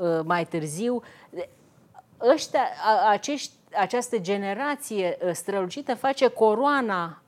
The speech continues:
eh, eh, trunchiului ăstuia care a fost, eh, Nae Ionescu. Poate de-aia, de fapt, asta e teza cărții, poate de-aia el nici n-are o operă scrisă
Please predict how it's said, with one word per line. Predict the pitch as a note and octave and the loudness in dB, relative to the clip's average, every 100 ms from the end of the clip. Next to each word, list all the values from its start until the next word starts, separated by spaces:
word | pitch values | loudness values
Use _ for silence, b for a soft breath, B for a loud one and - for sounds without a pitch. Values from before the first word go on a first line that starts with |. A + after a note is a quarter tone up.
| _ F3+ | _ -4
eh, | F3 - | -2 0
eh, | E3+ D#3+ D3+ D3+ C#3+ C#3 - | 2 2 0 0 -2 -6 -8
trunchiului | - B3+ B3+ - D#3+ D#3+ F3 F#3 E3+ | -2 0 0 -2 -4 -2 0 0 0
ăstuia | F#3 - G#3+ G#3 | -2 -2 -2 -2
care | G3+ F#3 F#3+ F3+ B B | -4 -2 -2 -6 B B
a | E3+ | -2
fost, | D#3+ F#3+ F#3 - | 0 -2 -2 -2
eh, | F3 E3+ E3 D#3+ D#3 | 0 0 0 0 0
Nae | E3+ F3+ F3 | 0 0 2
Ionescu. | F3 F3+ E3+ F#3+ | 0 -2 -6 -2
Poate | A3 G#3+ | 0 0
de-aia, | G3+ A3 G#3 F#3+ F#3 B B B - | -2 -2 -2 -4 -6 B B B -10
de | F3 | -8
fapt, | F3 G#3+ A#3 | -2 -2 -2
asta | A3 G#3+ | -2 -4
e | G3 | -2
teza | G#3 G3 G#3 | -2 0 -2
cărții, | G#3 B3+ - | 0 -2 -2
poate | G3 F#3+ F#3 | -4 -4 -2
de-aia | F3+ F3+ F3 | -4 -2 -2
el | |
nici | F3 E3+ - | -4 -6 -6
n-are | A3+ A3 G3+ - B B | -4 -2 -4 -6 B B
o | F#3+ | 2
operă | F#3 F#3 F#3 E3+ E3 | 4 4 2 0 -2
scrisă | - - F#3 E3+ - - C#3 | -6 -6 -6 -6 -6 -4 -6